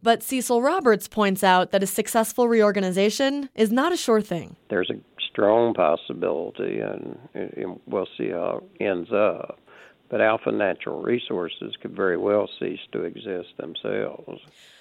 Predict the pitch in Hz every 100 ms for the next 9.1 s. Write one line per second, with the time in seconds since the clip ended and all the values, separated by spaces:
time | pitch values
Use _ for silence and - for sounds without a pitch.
0 | - 233 330 415 440 349 226 202 220 247
1 | - 226 180 190 175 156 - - 185 185
2 | 180 180 190 190 180 175 175 170 160 156
3 | - - - - 247 - 247 240 233 247
4 | 220 202 208 220 240 254 - - 294 339
5 | 359 - 277 - 277 - 302 285 156 165
6 | 170 190 208 196 214 202 202 - 208 226
7 | 247 262 - - - 240 254 302 370 262
8 | 220 214 - 226 208 220 220 175 - -